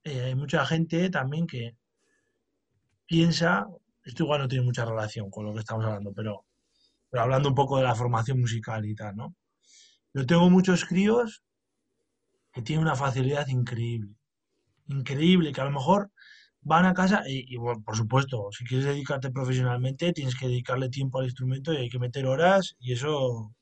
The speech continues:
es así. Pero se nota muchísimo los críos que escuchan música en casa y que han escuchado música desde pequeños. Es una pasada.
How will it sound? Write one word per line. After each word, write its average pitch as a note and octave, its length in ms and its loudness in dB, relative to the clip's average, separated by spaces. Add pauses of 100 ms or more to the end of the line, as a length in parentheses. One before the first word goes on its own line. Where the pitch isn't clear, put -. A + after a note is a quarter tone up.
(120)
es B2 120 -6
así. A2+ 360 -4 (1160)
Pero B2+ 200 0
se A#2 100 2
nota C#3 280 0
muchísimo G3+ 1500 0 (380)
los C3+ 260 2
críos E3+ 400 2
que - 80 -10
escuchan B2+ 800 -2
música B2+ 340 0
en A#2 100 -4
casa A#2 360 -6
y B2+ 40 -4
que B2+ 100 -6
han B2+ 80 2
escuchado C3+ 440 -2
música B2+ 380 -2
desde A#2+ 180 -2
pequeños. A2+ 520 -10
Es C3 140 -6
una B2+ 200 -6
pasada. A2+ 500 -12